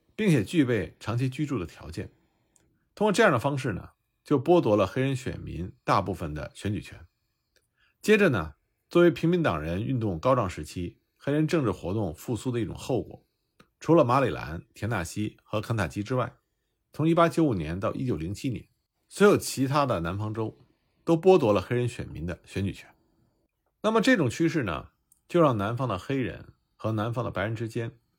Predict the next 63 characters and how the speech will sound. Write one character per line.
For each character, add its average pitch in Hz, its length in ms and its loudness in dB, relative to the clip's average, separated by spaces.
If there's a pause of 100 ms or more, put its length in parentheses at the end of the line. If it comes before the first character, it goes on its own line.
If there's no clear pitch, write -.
(180)
爆 135 160 4
发 120 140 0
了 107 100 0
激 143 180 -2
烈 127 120 2
的 82 80 -4
冲 123 240 -8
突。 - 140 -14 (1040)
不 - 80 0
过 202 60 6
这 226 140 6
个 175 80 8
时 120 80 0
候 120 140 4
有 98 160 2
一 87 140 -2
个 104 420 0
比 95 80 -6
其 104 160 -6
他 127 140 0
人 110 120 -2
出 - 160 -6
力 127 100 -2
更 127 240 -4
多 95 120 -2
的 87 80 -2
人， - 240 -12 (540)
给 107 140 -2
南 98 220 -2
方 131 340 -2 (380)
带 165 140 4
来 127 120 6
了 131 160 4
暂 131 280 2
时 - 240 -8
的 90 240 -6 (100)
种 87 160 -6
族 98 100 -2
之 123 140 -6
间 113 120 -4
的 92 80 -6
和 76 140 -12
平。 - 160 -14 (920)
这 214 140 0
个 196 60 8
人 185 100 6
的 170 40 4
名 131 180 2
字 139 100 0
叫 120 180 4
做 92 420 -6
布 147 140 -2
克· 113 240 -4
华 - 180 -8
盛 107 120 -4
顿， 123 180 -8 (640)
他 190 140 2
是 185 80 6
当 175 160 4
时 165 140 2
著 175 180 2
名 90 220 -2
的 90 240 -4